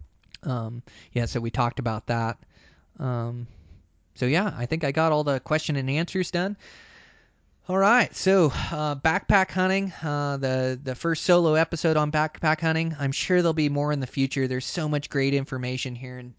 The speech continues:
and, uh, so much information that I wanna get out. Um, so thanks a bunch to, uh, listening to my voice. Gosh, we're,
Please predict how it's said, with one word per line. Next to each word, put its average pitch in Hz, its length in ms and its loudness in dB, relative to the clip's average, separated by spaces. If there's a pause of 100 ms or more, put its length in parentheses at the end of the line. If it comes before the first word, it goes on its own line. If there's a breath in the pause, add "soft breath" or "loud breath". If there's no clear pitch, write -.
and, 127 280 -12
uh, 117 180 -8
so - 180 0
much 139 180 0
information 131 600 -4
that 120 100 -6
I 117 80 -2
wanna 120 240 -6
get 120 160 -2
out. 120 300 -2 (320 loud breath)
Um, 117 420 -6
so - 160 -8
thanks 156 300 -2
a 135 40 -2
bunch 143 300 -4
to, 127 240 2
uh, 123 120 0
listening 135 360 -2
to 135 80 -4
my 123 140 -2
voice. 131 340 -2
Gosh, - 340 -12
we're, 123 180 -4